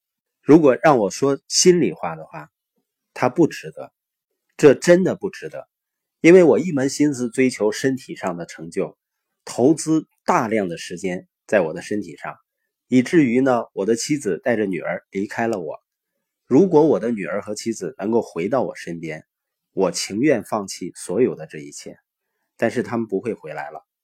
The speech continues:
我破坏了家庭关系。所以我们强调平衡，也就是说，你持续不断地达成有意义的目标，并且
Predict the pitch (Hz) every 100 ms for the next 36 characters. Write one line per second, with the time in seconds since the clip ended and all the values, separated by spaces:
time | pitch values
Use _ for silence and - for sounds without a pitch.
0 | _ _ _ _ 95 98 - 143 139 123
1 | 117 123 117 117 127 131 - - _ _
2 | _ _ _ _ _ _ - 147 196 165
3 | 107 104 127 - 110 135 120 - - 98
4 | 131 - 76 - _ _ _ _ - 131
5 | 175 160 170 160 107 98 - 151 165 165
6 | 135 180 156 110 101 - 123 120 117 -
7 | 135 117 98 98 110 101 107 110 _ _
8 | _ - 185 120 - 82